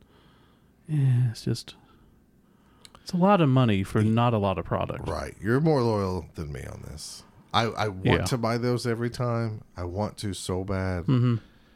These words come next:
Speaker 2: And then I think about how often would I really use 'em? And it's like,
Speaker 1: Never.
Speaker 2: If they were, if they were fifteen dollars for just the,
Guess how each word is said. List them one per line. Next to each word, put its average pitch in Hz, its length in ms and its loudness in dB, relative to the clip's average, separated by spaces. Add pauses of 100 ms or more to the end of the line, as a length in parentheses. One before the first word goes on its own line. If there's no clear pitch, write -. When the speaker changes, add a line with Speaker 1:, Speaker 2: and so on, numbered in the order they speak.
(280)
Speaker 2:
And 98 160 -2
then 95 100 0
I 92 120 0
think 95 280 -4
about 87 440 -4 (280)
how 101 300 -2
often 98 340 -4
would 92 100 -4
I 90 60 -2
really 90 300 -4
use 98 240 -6
'em? 82 240 -8 (240)
And 87 160 -6
it's 82 160 -10
like, 82 240 -6 (260)
Speaker 1:
Never. 95 380 0 (1160)
Speaker 2:
If 92 140 -10
they 110 120 2
were, 101 240 -2 (140)
if 87 140 -12
they 104 180 -4
were 104 120 0
fifteen 123 640 -2
dollars 117 340 -2
for - 140 -8
just 104 460 -4
the, 95 320 -2